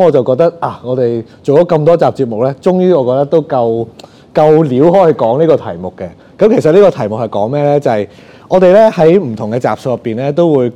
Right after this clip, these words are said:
講咗好多啊，歐陸哲學、嘅一啲諗法，英美哲學嘅一啲諗法，點點點，中國哲學又點點點，甚至你會見到，譬如我哋咁多年嚟做嘅節目咧，其中一個我覺得最大嘅優勢啦，或者一個優點咧，就係佢真係好多元嘅，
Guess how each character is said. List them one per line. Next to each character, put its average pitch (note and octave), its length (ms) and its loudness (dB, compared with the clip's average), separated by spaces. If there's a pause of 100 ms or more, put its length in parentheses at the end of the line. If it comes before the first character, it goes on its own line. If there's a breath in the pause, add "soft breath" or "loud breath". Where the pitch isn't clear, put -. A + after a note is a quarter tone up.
(120)
講 G#2 400 -4
咗 D3+ 100 0
好 B2 220 -4
多 C3+ 220 0
啊， A#2 260 -4 (380 loud breath)
歐 F#3 120 2
陸 D#3+ 120 2
哲 C#3 100 -6
學、 G#2+ 340 -4 (280)
嘅 B2+ 220 -2
一 C#3+ 40 0
啲 D3+ 160 -2
諗 B2+ 180 -4
法， B2 360 -6
英 D3+ 160 -4
美 B2 160 -6
哲 B2 120 -8
學 A#2 60 -6 (240)
嘅 A2+ 200 -6
一 C#3 100 -2
啲 B2+ 40 -2
諗 A2 140 -6
法， A2 160 -6
點 G#2+ 180 -10
點 A2 160 -10
點， F#2 180 -12 (160 loud breath)
中 E3+ 140 -2
國 D#3 120 2
哲 A#2 140 -8
學 G#2 160 -8
又 G2 80 -12
點 G#2+ 160 -12
點 A2 180 -10
點， G2 160 -12 (200 loud breath)
甚 D3+ 180 -4
至 D3+ 100 -2
你 D#3 80 2
會 D#3+ 140 4
見 D#3+ 180 -2
到， D#3 140 2
譬 E3 200 -2
如 G#2 100 -6
我 A2+ 100 -4
哋 G#2+ 240 -4 (260 loud breath)
咁 D#3+ 200 0
多 F#3 180 4
年 A#2+ 140 -2
嚟 G2 160 -6
做 A2 200 -6
嘅 A2+ 260 -2
節 C3 160 -8
目 A#2 160 -8
咧， D3+ 160 -2
其 G2+ 140 -10
中 C#3+ 140 -2
一 - 20 -4
個 C3+ 140 -4
我 A#2 120 -2
覺 A#2+ 100 -6
得 B2+ 100 -4
最 B2 260 -6
大 G2+ 160 -8
嘅 A#2 160 -6
優 B2+ 160 -4
勢 A2+ 200 -8
啦， A#2 120 -6
或 A2 100 -6
者 A2 60 -6
一 G#2+ 40 -10
個 A#2 220 -6
優 B2+ 140 -2
點 G2+ 220 -10
咧， A2 120 -10
就 G#2 80 -10
係 F2+ 120 -10 (220 loud breath)
佢 C#3 80 -6
真 F3 140 2
係 B2+ 40 0
好 B2 100 -4
多 C3+ 220 0
元 F2+ 140 -6
嘅， E2+ 140 -12